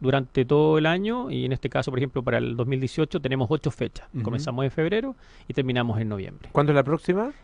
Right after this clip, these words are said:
Speaker 1: Es en agosto en Rusia, en la ciudad de Kazán.
Speaker 2: Ah, y a-, y además, bueno, eh, circulan por todas partes del mundo.
Speaker 1: Sí, tenemos, tenemos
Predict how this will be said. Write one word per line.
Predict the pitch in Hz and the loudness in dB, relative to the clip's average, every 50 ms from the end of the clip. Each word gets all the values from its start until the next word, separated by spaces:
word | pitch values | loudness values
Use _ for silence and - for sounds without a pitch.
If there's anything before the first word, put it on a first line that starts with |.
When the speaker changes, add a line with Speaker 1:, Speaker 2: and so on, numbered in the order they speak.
| - - | -14 -6
Speaker 1:
Es | - 123 117 - - | -2 -2 -2 -2 -2
en | 135 120 | -2 0
agosto | 113 113 113 139 160 143 - - - 214 226 247 - - | 0 0 2 0 -2 -2 -4 -6 -2 -2 -2 -2 -4 -8
en | - 123 120 117 120 120 110 | -8 -6 -4 -4 -4 -4 -4
Rusia, | 120 147 160 - - - 208 | -2 -4 -4 -4 -4 -6 -4
en | 196 147 | -2 -2
la | 135 | -4
ciudad | - - 127 120 | -2 0 0 0
de | 117 | 0
Kazán. | - - - - - 98 - - - - - - - - - - - - | 0 -4 -8 -8 -10 -12 -12 -14 -20 -20 -20 -20 -20 -20 -20 -16 -8 -2
Speaker 2:
Ah, | 151 131 | 0 0
y | 113 | 0
a-, | 113 120 | 0 -2
y | 120 120 117 | -2 -4 -4
además, | 117 113 117 117 113 135 151 | -4 -2 -2 0 2 2 2
bueno, | 135 127 131 110 107 | 4 4 2 2 2
eh, | 113 107 104 - - 110 107 - 110 117 110 110 | -2 -6 -12 -14 -14 -14 -14 -14 -16 -18 -18 -14
circulan | - 120 101 - - 127 120 110 | -12 -12 -6 -2 -2 0 0 0
por | - 110 101 | -2 -6 -4
todas | - - 127 113 | -2 -2 -2 -2
partes | 123 131 - - 113 | -2 -6 -6 -6 -4
del | 123 151 | -4 -2
mundo. | 165 127 104 90 82 87 | -2 -2 -2 -4 -4 -6
Speaker 1:
Sí, | 82 - 135 117 | -2 0 0 0
tenemos, | 98 110 113 117 127 135 135 131 123 120 156 - - - - - - - 392 349 320 - | 0 -2 -2 -2 -2 0 0 0 0 -2 -4 -10 -18 -20 -20 -20 -20 -18 -18 -18 -16 -12
tenemos | - 123 110 113 117 120 120 113 110 | -10 -6 -6 -4 -4 -4 -4 -6 -8